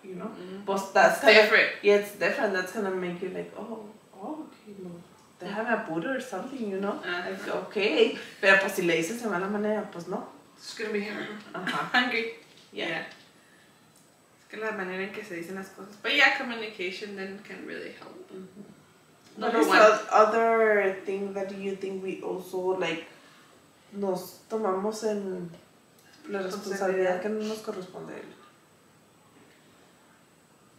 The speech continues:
Speaker 1: ¿Con los hijos? Yeah, con los hijos too. 'Cause I feel que us, as the mothers, we tend to have a hundred percent of the responsibility of that child.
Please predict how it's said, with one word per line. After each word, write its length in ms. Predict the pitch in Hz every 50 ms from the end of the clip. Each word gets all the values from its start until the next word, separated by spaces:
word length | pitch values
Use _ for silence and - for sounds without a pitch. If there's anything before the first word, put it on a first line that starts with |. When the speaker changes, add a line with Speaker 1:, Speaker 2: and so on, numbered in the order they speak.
| _ _ -
Speaker 1:
¿Con 200 | - 220 202 190
los 200 | 180 180 - -
hijos? 440 | 190 - - 302 359 - - - - - - _ _ _ _ - _ _ _ _ _ _ _ _ _ _ _ _ _ - _ - - - - - - _
Yeah, 360 | 214 190 170 160 160 180 202 -
con 120 | 285 269
los 180 | 226 220 - -
hijos 340 | 185 - 240 247 269 - -
too. 180 | 220 190 185 - - - - - -
'Cause 280 | - 254 254 240 - - - - - _ _ _ _ _ _ _ _ _ - _ _ _ _ _ _ _ - - - -
I 120 | 233 226
feel 180 | 226 - 254 247
que 220 | 247 294 285 - - -
us, 320 | - 202 208 208 - - -
as 200 | 214 233 226 - - - -
the 60 | 214
mothers, 500 | 196 196 185 180 185 214 294 392 403 - - - - - _ _ _ _ _ _ _
we 200 | 220 214 208 - - - - -
tend 300 | - 240 240 233 240 240
to 80 | - 269 262 -
have 200 | - 233 214 - - -
a 80 | 196
hundred 440 | 202 - - 226 226 233 262 262 -
percent 340 | - 240 240 - - 220 214
of 180 | 208 208 -
the 140 | - 202 196
responsibility 880 | 190 196 185 185 - - 208 208 208 - 262 247 262 262 254 254 247 254
of 200 | 254 247 - -
that 180 | - - - -
child. 300 | - - - - - -